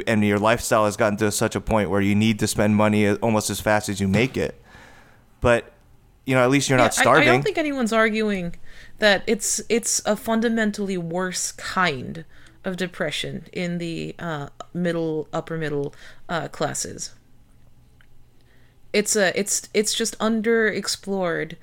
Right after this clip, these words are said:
Speaker 2: that it's so pervasive because the,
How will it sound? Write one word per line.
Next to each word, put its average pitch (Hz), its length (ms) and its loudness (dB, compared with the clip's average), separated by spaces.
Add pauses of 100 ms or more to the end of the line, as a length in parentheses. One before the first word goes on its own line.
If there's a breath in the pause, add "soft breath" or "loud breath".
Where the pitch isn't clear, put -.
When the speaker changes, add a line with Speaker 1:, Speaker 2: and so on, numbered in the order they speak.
(340 soft breath)
Speaker 2:
that 185 160 2
it's 185 160 -2
so 196 300 -2
pervasive 175 500 -4
because 202 300 0
the, 208 400 -4